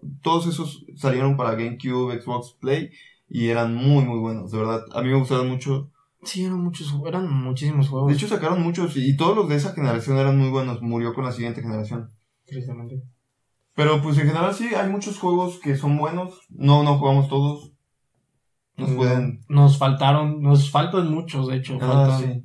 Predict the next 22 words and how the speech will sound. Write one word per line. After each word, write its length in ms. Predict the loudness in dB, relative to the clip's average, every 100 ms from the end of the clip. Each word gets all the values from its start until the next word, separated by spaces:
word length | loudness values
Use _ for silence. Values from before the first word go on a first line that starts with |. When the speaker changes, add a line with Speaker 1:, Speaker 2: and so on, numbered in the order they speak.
| -10
Speaker 1:
Pero, 160 | -6 -4
pues, 140 | 0
es 160 | 0 0
una 140 | -4
generación 360 | -4 -4 -2 -2
completa 360 | -2 -2 0 -2
de 80 | -4
consolas. 500 | -6 -8 -6 -8 -8
Fueron 380 | -10 -8 -6 -8
aproximadamente 760 | -10 -12 -10 -8 -8 -10 -14
cinco 360 | -12 -12 -6 -6
años 320 | -6 -8 -14 -16 -20 -20 _ -20
y 60 | -14
salieron 400 | -8 -4 -2 -2
un 200 | -4 -6
montón 320 | -8 -8 -8 -6 -6
de 60 |
juegos. 280 | -8 -12 -16 -18 -10
Speaker 2:
Y 100 | -6
luego 520 | -4 -6 -6 -10 -14 _
se 260 | -10 -8
siguieron, 1160 | -8 -10 -10 -6 -6 -6 -6 -8 -10 -10 -14 -16